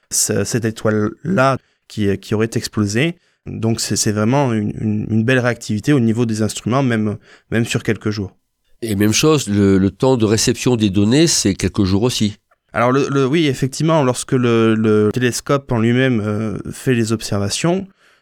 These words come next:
Speaker 1: il stocke toutes les données qu'il capte dans une sorte de disque dur, hein, c'est aussi un ordinateur, hein, bien sûr. Et lorsque les opérations sont finies, eh bien, on passe à l'envoi de ces observations qui se font donc, euh,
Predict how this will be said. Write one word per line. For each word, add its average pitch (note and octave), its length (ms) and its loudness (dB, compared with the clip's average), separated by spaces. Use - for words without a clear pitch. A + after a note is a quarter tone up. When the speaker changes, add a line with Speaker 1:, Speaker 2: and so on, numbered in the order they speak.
Speaker 1:
il A#2 100 -2
stocke - 360 -2
toutes C3 200 -2
les C3 80 2
données B2 300 2
qu'il A2+ 240 -6
capte C3 320 -4
dans G#2 300 -2
une A2 100 -2
sorte G#2+ 240 -4
de G#2 80 -2
disque A2 320 -2
dur, D3 240 0
hein, C3+ 120 0
c'est - 300 -14
aussi - 180 -4
un A2+ 100 2
ordinateur, A2 540 -2
hein, B2+ 80 -4
bien G#2 160 -6
sûr. - 260 -4
Et C#3+ 260 2
lorsque C#3 300 -2
les A#2+ 240 2
opérations A#2+ 560 0
sont G#2 220 -4
finies, B2+ 500 0
eh G2 60 -10
bien, A#2+ 160 -2
on A#2 100 -2
passe D#3 440 -2
à A2+ 100 0
l'envoi C#3 520 2
de G#2 100 -4
ces A#2+ 220 0
observations A#2+ 760 0
qui - 120 -14
se - 120 -2
font D#3 260 0
donc, C3+ 380 0
euh, G#2+ 480 2